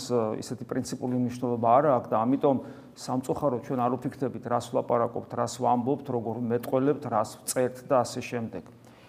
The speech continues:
გვავიწყდება რა ხშირად, რომ, ა, ამას აქვს პრინციპული მნიშვნელობა და ხანდახან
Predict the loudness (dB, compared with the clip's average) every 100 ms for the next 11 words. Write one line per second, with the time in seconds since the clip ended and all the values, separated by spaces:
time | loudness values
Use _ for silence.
0 | -20 0 4 6 4 4 4 6 6 6
1 | 6 2 -2 -2 0 0 2 2 2 -2
2 | -2 0 -2 -2 0 2 2 -2 -6 0
3 | 6 6 4 -6 -14 -20 -20 -12 0 4
4 | 4 4 2 2 4 4 2 0 0 2
5 | 2 4 2 2 2 2 2 4 4